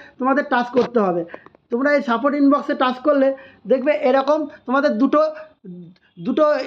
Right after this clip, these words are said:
ই বেরিয়ে যাবে। সর্বপ্রথম তোমাদের কাজ হচ্ছে এখান থেকে রিপোর্টে, report about others, মানে এই report about others-টাকে চেক করা। এখান থেকে তোমরা যদি চেক করো, চেক করলে তোমরা বুঝতে পারবে তোমাদের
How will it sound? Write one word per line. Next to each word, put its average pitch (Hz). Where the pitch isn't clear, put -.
ই 220
বেরিয়ে 269
যাবে। 175
সর্বপ্রথম 285
তোমাদের 285
কাজ 269
হচ্ছে 240
এখান 277
থেকে 247
রিপোর্টে, 294
report 277
about 285
others, 214
মানে 240
এই 262
report 294
about 285
others-টাকে 285
চেক 254
করা। 180
এখান 262
থেকে 294
তোমরা 302
যদি 302
চেক 285
করো, 233
চেক 262
করলে 294
তোমরা 294
বুঝতে 277
পারবে 294
তোমাদের 277